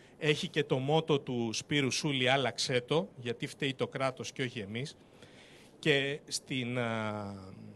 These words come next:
σ-, σε κάποιο από τα άρθρα σας λέτε ότι, ε, θα δώσετε τετρακόσια ευρώ το μήνα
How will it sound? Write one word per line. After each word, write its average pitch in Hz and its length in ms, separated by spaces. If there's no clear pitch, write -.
σ-, - 160
σε 156 200
κάποιο 170 360
από 151 120
τα 127 180
άρθρα 156 340
σας 170 200
λέτε 170 300
ότι, 143 320
ε, 123 320
θα 123 240
δώσετε 160 460
τετρακόσια 139 720
ευρώ 143 360
το 139 220
μήνα 117 520